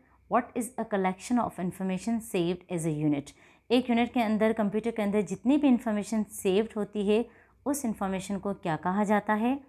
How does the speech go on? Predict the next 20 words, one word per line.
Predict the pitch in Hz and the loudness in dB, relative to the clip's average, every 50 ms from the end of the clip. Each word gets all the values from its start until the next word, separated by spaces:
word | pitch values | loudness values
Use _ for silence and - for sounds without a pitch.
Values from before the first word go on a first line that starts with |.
| _ _ _ _ _ _ _ _ - | _ _ _ _ _ _ _ _ -6
और | 185 185 | -6 -6
इसका | 185 - - 196 185 | -6 -4 -4 -4 -4
सही | 190 - - 208 233 233 | -4 0 2 4 4 4
जवाब | 202 190 196 165 165 160 160 151 - 170 | 4 2 2 2 2 0 0 -2 -4 -8
है | 190 226 269 - _ _ _ _ _ _ _ _ | -8 -8 -8 -14 _ _ _ _ _ _ _ _
फाइल। | - - 196 170 139 135 143 123 98 - _ _ _ _ _ _ _ _ _ _ _ _ _ _ _ _ _ _ _ _ _ _ _ _ _ _ _ _ _ _ _ _ | -4 2 2 2 2 2 -4 -8 -12 -16 _ _ _ _ _ _ _ _ _ _ _ _ _ _ _ _ _ _ _ _ _ _ _ _ _ _ _ _ _ _ _ _
क्वेश्चन | - 233 254 262 - 294 | -2 -2 -2 2 2 4
नंबर | 277 277 269 262 269 - - | 4 6 4 4 2 0 0
इलेवन | 196 180 180 180 190 190 220 262 262 | 0 2 4 4 4 4 4 4 4
है, | 233 226 247 247 254 - - _ - | 4 2 2 0 0 -2 -6 _ -4
"Numbers | 185 180 180 180 190 196 185 233 254 277 269 269 | -2 0 2 2 2 2 2 2 2 2 2 0
and | 226 208 185 | -2 -2 0
formula | - 190 180 180 180 180 190 202 220 - - | 0 0 0 0 0 2 2 2 2 2 -2
entered | 190 180 185 180 202 214 226 220 | -4 -4 -4 -4 -2 -4 -4 -4
in | 226 202 190 | -4 -4 -4
a | 180 175 175 | -4 -4 -4
cell, | - - 196 180 202 | -4 -2 -2 -2 -2
what | 208 - - 196 208 | -4 -4 -2 -2 0
are | 208 196 180 170 | 0 -2 -4 -4
called?" | - 165 151 151 156 | 0 0 2 2 0